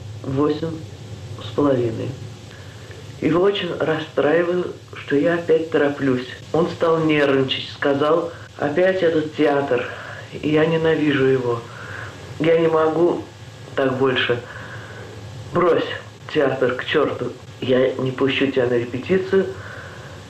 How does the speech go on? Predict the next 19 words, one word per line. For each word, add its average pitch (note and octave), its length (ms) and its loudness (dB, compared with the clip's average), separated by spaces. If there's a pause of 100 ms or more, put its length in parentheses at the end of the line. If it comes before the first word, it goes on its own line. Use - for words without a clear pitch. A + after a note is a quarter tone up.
(220)
и E3+ 80 2
вообще D3+ 380 2
не F3+ 180 6
выпущу D#3+ 480 2
из C#3 120 2
этой D3+ 220 4
комнаты». A#2 540 -2 (320)
И D#3 80 4
он E3+ 220 2 (180)
запер C#3 400 2
дверь C3+ 480 2 (800)
и C#3 60 0
положил C#3 460 2
ключ D3 340 0
в - 40 -10
карман. G#2+ 460 0 (920)
Я F#3 280 4
села G#3 240 4
на, F3+ 180 2